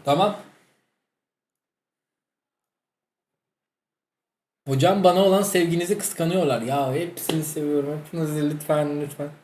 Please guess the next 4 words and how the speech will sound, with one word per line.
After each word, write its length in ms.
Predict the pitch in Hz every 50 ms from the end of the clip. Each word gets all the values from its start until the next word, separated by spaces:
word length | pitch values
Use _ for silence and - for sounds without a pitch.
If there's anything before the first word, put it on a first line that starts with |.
| _ -
<laughs> 200 | - - - 151 131 131 - - - - _ _ _ _ _ _ _ _ _ _ _ _ _ _ _ _ _ _ _ _ _ _ _ _ _ _ _ _ _ _ _ _ _ _ _ _ _ _ _ _ _ _ _ _ _ _ _ -
Sürede 440 | - - - 196 202 208 226 233
ne 100 | 240 226
demek? 320 | 233 226 180 143 127 -